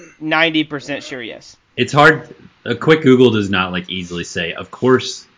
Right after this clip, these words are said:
Speaker 2: he did," um, or "Of course he didn't." He was a very well-educated man. He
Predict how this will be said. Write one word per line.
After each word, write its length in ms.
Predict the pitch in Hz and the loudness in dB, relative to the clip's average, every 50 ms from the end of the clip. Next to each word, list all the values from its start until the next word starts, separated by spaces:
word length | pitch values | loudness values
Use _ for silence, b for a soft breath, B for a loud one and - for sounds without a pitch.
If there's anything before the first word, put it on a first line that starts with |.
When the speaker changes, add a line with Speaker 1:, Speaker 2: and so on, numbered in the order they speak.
| _ _ | _ _
Speaker 2:
he 100 | - 90 | -12 -12
did," 400 | 82 85 85 69 60 64 87 92 92 _ _ _ _ _ _ - | -10 -10 -12 -12 -12 -14 -16 -18 -18 _ _ _ _ _ _ -14
um, 460 | 90 87 85 85 82 82 80 80 80 _ _ _ | -12 -12 -12 -12 -12 -12 -14 -14 -16 _ _ _
or 160 | 95 95 90 | -12 -10 -10
"Of 100 | 85 85 | -10 -10
course 220 | - - 92 90 - | -10 -10 -10 -10 -10
he 80 | 85 | -12
didn't." 340 | 73 82 80 - 78 - - | -12 -12 -12 -12 -14 -18 -16
He 140 | - 101 107 | -10 -6 -4
was 200 | 107 110 104 95 | -2 -2 -2 -4
a 40 | 90 | -4
very 220 | 95 98 95 90 | -2 -2 -2 -2
well-educated 600 | 87 90 90 87 85 85 87 - - 87 82 82 | -2 -4 -4 -6 -6 -8 -10 -12 -12 -12 -12 -12
man. 280 | 80 80 80 80 82 82 | -14 -14 -16 -16 -16 -14
He 260 | 80 85 82 80 | -14 -14 -14 -14